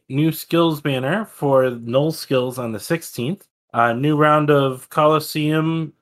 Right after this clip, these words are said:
and Ordeals quest revives after that, uh, second Bound Hero, or that final summer revival banner on the nineteenth. Uh, uh, actually, no, that revives, sorry. The Colosseum and Ordeals quests, I, let me double check.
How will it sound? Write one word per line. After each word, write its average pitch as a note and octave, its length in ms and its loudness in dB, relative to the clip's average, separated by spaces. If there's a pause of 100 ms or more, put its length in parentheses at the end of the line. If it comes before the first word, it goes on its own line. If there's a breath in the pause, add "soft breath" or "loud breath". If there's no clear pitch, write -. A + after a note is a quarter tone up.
and C3 200 -4
Ordeals C#3 520 -2
quest F3+ 360 -4
revives C3+ 600 0
after C3+ 300 -2
that, B2+ 320 0
uh, A#2 220 2
second C#3+ 480 -6 (220)
Bound D3 240 2
Hero, D#3 200 2
or A#2+ 180 0
that A#2+ 240 0
final C#3+ 360 0
summer D3 380 -2
revival D3 460 0
banner D#3 320 -2
on A#2+ 180 -2
the A#2 100 -2
nineteenth. C#3+ 680 -4
Uh, G#2+ 440 -10 (440)
uh, A#2+ 280 4
actually, C#3 300 -2
no, A#2 140 2
that D3 160 2
revives, C3+ 720 0 (300)
sorry. G#2+ 300 0 (720)
The C#3 80 -4
Colosseum G#3+ 540 0
and F3+ 140 0
Ordeals D#3 540 -2
quests, - 800 -6 (120)
I, A#2 260 -2 (340)
let B2+ 120 -8
me A#2 80 -6
double G#2 240 -10
check. - 520 -8